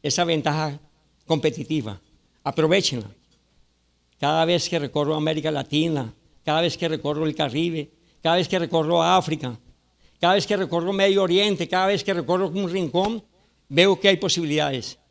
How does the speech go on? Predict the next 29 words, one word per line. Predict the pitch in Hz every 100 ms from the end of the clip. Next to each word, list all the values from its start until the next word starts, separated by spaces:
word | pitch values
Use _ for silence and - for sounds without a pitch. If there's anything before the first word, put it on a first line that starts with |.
| _ _
Las | 151 131
posibilidades | 160 147 147 165 165
están | 143 151 143
sembradas | - 156 147 156 160 151 - - _ _ _
con | 156
la | 143
gente | 135 156 165
del | 147 117
campo, | 156 147 - 131 - _ _ _ _ _
porque | 143 -
las | 143 135
ciudades | - 139 143 147 131 - _
no | 156 147
siembran | - 147 131 131
nada. | 123 120 113 - _ _ _ _ _ _
La | 139
ciudad | 127 143 131 147 160 - -
lo | 151
único | 139 143 135
que | 123
siembra | 120 139 135 135 135
es | 123
destrucción, | 127 - 123 120 - 135 131 117 _ _
codicia, | 139 117 139 143 - 120 123 -
individualidad. | 160 127 131 123 120 123 123 123 _ _ _ _ _ _ _
La | - 139
individualidad | 139 139 127 135 139 139
no | 147
tiene | 139 147 143 143 139